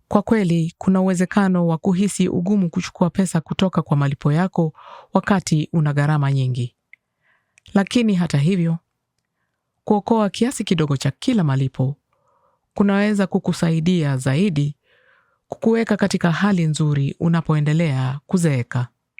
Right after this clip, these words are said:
Unaweza kupewa maelezo zaidi kuhusu mradi huu kutoka kwa mwajiri wako. Unaweza pia kutembelea tovuti hii kwa kupata habari zaidi. Zaidi ya hayo,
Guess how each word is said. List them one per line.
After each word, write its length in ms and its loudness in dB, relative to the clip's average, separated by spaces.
Unaweza 420 0
kupewa 320 0
maelezo 480 0
zaidi 380 0
kuhusu 480 -2
mradi 380 2
huu 300 0
kutoka 400 -2
kwa 240 0
mwajiri 420 -2
wako. 440 0
Unaweza 380 2
pia 260 0
kutembelea 640 0
tovuti 440 -2
hii 420 0
kwa 120 0
kupata 380 0
habari 380 0
zaidi. 560 -2
Zaidi 440 2
ya 100 2
hayo, 440 0